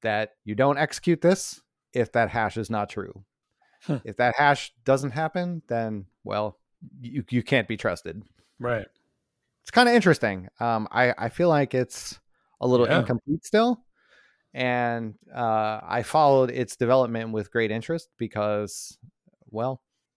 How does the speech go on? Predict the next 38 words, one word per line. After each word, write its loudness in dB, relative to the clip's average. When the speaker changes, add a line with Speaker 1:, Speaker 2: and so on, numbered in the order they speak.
Speaker 1:
yeah, 2
maybe 2
this 4
is 0
a 4
good 2
place 2
to 0
pivot -2
to -4
the 0
perils 2
of -4
trying -6
to -8
keep -8
<laughs> -10
up. -14
It's 2
hard, 6
right? 0
Like -8
Speaker 2:
Uh, 10
yeah, 10
it's 2
real 10
hard 4
trying -6
to -10
keep -12
up. -10
Particularly, 4
I 0
mean, -2
you -4
were 0
talking -2
about, -8